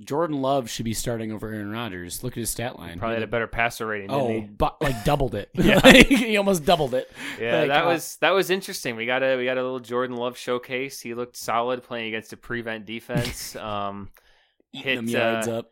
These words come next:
Speaker 2: hit Josiah DeGuara twice
Speaker 1: Yeah,
Speaker 2: for
Speaker 1: it's,
Speaker 2: twenty-eight yards.
Speaker 1: it's
Speaker 2: It was,
Speaker 1: great.
Speaker 2: uh, it was a cool glimpse into the future.
Speaker 1: Yeah. All right, let's get into segments. Uh, performance of the week. So if you're new here,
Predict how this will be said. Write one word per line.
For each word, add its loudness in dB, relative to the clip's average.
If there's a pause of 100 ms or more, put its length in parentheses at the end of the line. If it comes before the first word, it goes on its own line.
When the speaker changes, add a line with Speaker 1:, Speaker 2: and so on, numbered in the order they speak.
(140)
Speaker 2:
hit -2
Josiah 4
DeGuara 2
twice -2
Speaker 1:
Yeah, -8
Speaker 2:
for -6
Speaker 1:
it's, -10
Speaker 2:
twenty-eight -4
yards. 0
Speaker 1:
it's -4
Speaker 2:
It -10
was, -8
Speaker 1:
great. -6
Speaker 2:
uh, -4
it -8 (420)
was -20
a -16
cool -6
glimpse -8
into -12
the -16
future. -18 (120)
Speaker 1:
Yeah. -20 (240)
All 8
right, 6
let's -6
get -2
into -6
segments. -8 (420)
Uh, -6
performance 2
of -6
the 2
week. 4
So -2
if -2
you're 0
new 4
here, 2